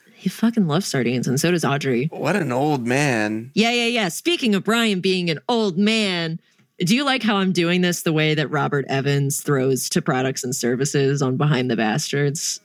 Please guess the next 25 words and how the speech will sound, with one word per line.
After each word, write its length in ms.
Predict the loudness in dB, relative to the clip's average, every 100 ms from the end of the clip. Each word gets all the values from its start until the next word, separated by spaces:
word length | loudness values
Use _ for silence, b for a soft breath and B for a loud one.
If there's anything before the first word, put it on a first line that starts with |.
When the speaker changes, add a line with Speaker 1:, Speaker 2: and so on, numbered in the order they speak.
| -4
Speaker 2:
Okay, 260 | -2 2 0
so 180 | 2 0
I've 120 | 2
been 260 | 2 2
rewatching 480 | 2 2 2 0 -2
The 80 | -2
Simpsons, 640 | 0 -2 0 0 0 0 0
and 180 | 2
I 80 | 0
finally 340 | 0 0 2 2
made 220 | 2 0
it 160 | -2 -2
to 280 | 0 2 0
season 380 | -2 -2 -4 -2
four, 220 | 0 0
episode, 280 | 0 -2 0
like, 200 | 0 0
nineteen, 560 | -2 -2 -2 0 0 2
which 180 | 0 0
is 280 | 0 -2 -4
So 280 | -2 0 2
It's 120 | 0
Come 280 | -2 -2 0
to 80 | 0
This, 500 | 0 0 -2 -4